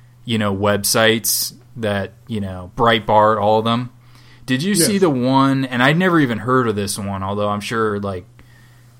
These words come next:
Speaker 1: it's probably better known, uh, on the left, maybe if,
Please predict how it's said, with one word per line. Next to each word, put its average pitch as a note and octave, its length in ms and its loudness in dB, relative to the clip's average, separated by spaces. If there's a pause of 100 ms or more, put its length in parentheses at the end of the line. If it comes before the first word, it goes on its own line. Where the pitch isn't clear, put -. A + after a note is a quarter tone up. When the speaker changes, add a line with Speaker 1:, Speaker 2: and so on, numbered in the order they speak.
(140)
Speaker 1:
it's B2+ 160 -2
probably A2+ 580 2
better G#2 360 -2
known, G#2 480 -2 (220)
uh, G2 440 -2
on A2 120 0
the G2+ 60 -4
left, G#2 400 -2
maybe A2 400 -4
if, G2+ 180 -8